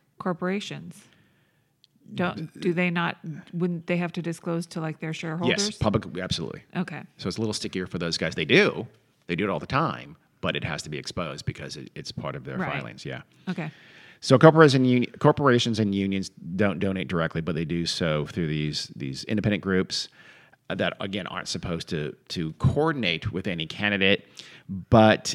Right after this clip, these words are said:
Speaker 2: if you believe that, then you might also believe the earth is flat. Oh, no, you might believe that covid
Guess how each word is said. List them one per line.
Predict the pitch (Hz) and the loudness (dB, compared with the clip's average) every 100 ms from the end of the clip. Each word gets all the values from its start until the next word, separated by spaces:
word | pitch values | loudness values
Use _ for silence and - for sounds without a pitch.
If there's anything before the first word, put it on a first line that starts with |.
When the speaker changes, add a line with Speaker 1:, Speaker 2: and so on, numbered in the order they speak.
| - | 2
Speaker 2:
if | 110 - 113 | 2 2 2
you | 101 | 2
believe | 90 95 98 98 80 | 2 0 2 0 0
that, | 90 87 69 | 0 0 0
then | - 95 92 | -4 -4 -2
you | 90 | -2
might | 90 | -2
also | 78 92 98 | 0 -2 -2
believe | 87 87 85 | -2 -2 -4
the | 80 | -4
earth | 82 78 | -6 -4
is | 80 - | -4 0
flat. | 104 101 | 4 4
Oh, | 131 | 4
no, | 131 | 0
you | 92 95 | -2 -2
might | 104 104 | -2 -2
believe | 95 98 95 | -2 -2 -2
that | 82 - | -4 -6
covid | - 110 110 90 80 | -4 0 2 2 -2